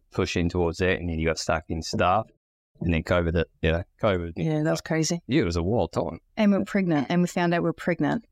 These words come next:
Speaker 2: So we found out we were pregnant in January before it had hit, the world shut down.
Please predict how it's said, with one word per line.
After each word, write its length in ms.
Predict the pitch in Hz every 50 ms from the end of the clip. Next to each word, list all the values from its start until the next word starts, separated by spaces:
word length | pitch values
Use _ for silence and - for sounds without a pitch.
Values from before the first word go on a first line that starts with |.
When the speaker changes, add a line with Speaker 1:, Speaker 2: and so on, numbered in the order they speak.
| _
Speaker 2:
So 120 | - - 185
we 40 | 170
found 200 | - 185 175 175
out 40 |
we 60 | 165 160
were 40 |
pregnant 400 | - - - 185 170 170 165 160
in 240 | 156 156 156 151 151 - _ _ _ _ _ -
January 540 | - - 175 175 185 202 214 226 262 311 427 427 _ _ _ _ _ _ _
before 640 | - 196 - - _ _ - 190 190 196 196 208 -
it 160 | 202 196 -
had 220 | 175 196 190 180 - -
hit, 320 | 160 165 190 214 285 -
the 100 | 226 196
world 240 | 180 185 180 180 185
shut 240 | - - 175 - -
down. 280 | 180 165 175 220 294